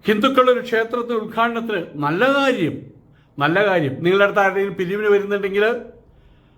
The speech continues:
നിങ്ങൾ നൂറ് രൂപ കൊടുക്കൂ, ഇല്ലെങ്കിൽ അഞ്ഞൂറ് രൂപ കൊടുക്കൂ, അല്ലെങ്കിൽ അയ്യായിരം രൂപ കൊടുത്തു എന്ന് വേണമെങ്കിൽ കൊടുത്തോളൂ. പക്ഷേ ആയിരത്തി നാനൂറ് വർഷങ്ങൾക്ക് പുറകിലോട്ട് പോയിട്ട്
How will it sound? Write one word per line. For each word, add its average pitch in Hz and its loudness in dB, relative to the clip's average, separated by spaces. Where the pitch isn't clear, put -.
നിങ്ങൾ 190 2
നൂറ് 208 6
രൂപ 208 8
കൊടുക്കൂ, 185 0
ഇല്ലെങ്കിൽ 202 0
അഞ്ഞൂറ് 208 0
രൂപ 196 4
കൊടുക്കൂ, 185 -2
അല്ലെങ്കിൽ 185 2
അയ്യായിരം 226 2
രൂപ 190 -2
കൊടുത്തു 139 -6
എന്ന് 185 -8
വേണമെങ്കിൽ 170 -4
കൊടുത്തോളൂ. 120 -10
പക്ഷേ 196 2
ആയിരത്തി 233 2
നാനൂറ് 233 2
വർഷങ്ങൾക്ക് 220 0
പുറകിലോട്ട് 233 2
പോയിട്ട് 220 0